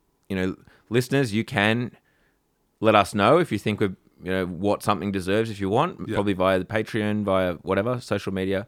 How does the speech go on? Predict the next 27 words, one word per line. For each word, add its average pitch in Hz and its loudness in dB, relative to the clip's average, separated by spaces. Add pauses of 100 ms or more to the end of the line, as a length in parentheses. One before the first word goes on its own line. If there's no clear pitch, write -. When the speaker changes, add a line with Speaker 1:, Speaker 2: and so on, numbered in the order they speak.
(640)
Speaker 2:
But 135 0
I 135 4
also 156 0
think 113 -6
Speaker 1:
But, 123 8
Speaker 2:
that 110 4
Speaker 1:
but 127 6
I 131 8
think 151 -4
we 127 2
can 113 -4
be 95 2
honest 92 -2
enough. 87 -6
Speaker 2:
Yeah, 143 0
yeah. 131 2
I, 117 0
th-, - -8
I 120 4
think 135 0
that 113 -2
as 104 -4
much 120 -2
as 110 -4
it's 101 -8
a 107 -8
competition, 98 -6